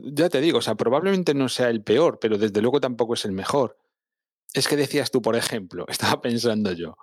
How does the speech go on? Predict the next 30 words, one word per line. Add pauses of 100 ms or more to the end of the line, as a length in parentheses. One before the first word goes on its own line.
(480)
en, (120)
decíamos
antes
de
Tsunoda. (760)
Joder,
Tsunoda
simplemente
es
que
es
un
espectáculo
las
radios
de
él, (240)
cómo
se
dirige
a
los
ingenieros
y
los
exabruptos
que
tiene.
Este
tío,